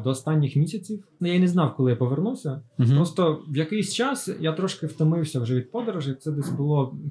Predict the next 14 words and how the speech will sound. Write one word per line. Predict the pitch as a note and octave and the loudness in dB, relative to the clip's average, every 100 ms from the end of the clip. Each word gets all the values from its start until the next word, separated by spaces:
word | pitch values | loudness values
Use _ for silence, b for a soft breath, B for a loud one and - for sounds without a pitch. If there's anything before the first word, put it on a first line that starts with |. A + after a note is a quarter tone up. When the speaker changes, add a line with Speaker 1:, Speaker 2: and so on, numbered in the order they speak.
| - | -8
Speaker 1:
після | C3 B2+ B2+ A#2 A#2+ | -6 0 0 0 -2
місяців | C3 C3 A#2+ C3 A2+ | -2 -2 -4 -4 -4
семи | - B2+ B2 B2 A2 G#2 - _ | -2 0 2 0 0 -4 -10 _
в | A2+ | -6
Латинській | A2+ A#2 A2 B2+ | -4 -4 -4 -4
Америці. | D3+ F#3 D#3 C3+ A#2 _ - | -4 -4 -6 -8 -10 _ -6
І | C#3+ D3+ D#3 | 0 2 4
я | D#3 D3 G3+ | 4 4 2
вирішив, | G#3 F#3+ D#3+ D#3 | 2 2 0 -2
що | E3+ | -2
я | |
хочу | F#3 F3 | 0 0
відпочити | D3 - A2 A2+ G#2+ | 0 -2 -2 -2 -4
трошки. | - G#2+ G#2+ - | -6 -10 -12 -16